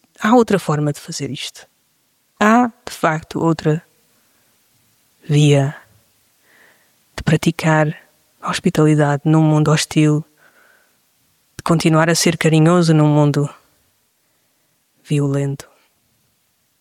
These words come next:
E talvez não tenhamos isso já, mas pensemos já em algo que podemos construir. Não, eu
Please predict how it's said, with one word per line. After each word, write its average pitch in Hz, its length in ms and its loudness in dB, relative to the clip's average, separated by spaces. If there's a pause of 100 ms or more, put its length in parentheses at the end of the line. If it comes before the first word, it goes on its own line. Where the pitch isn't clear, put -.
(880)
E 185 40 -4
talvez 180 400 0
não 196 260 2
tenhamos 190 540 0
isso 208 280 -2
já, 180 300 -2
mas 190 280 0
pensemos 214 640 0
já 170 180 0
em 180 80 2
algo 220 220 2
que - 160 -8
podemos 233 340 2
construir. 147 720 -4 (240)
Não, 165 240 -8
eu 175 200 -8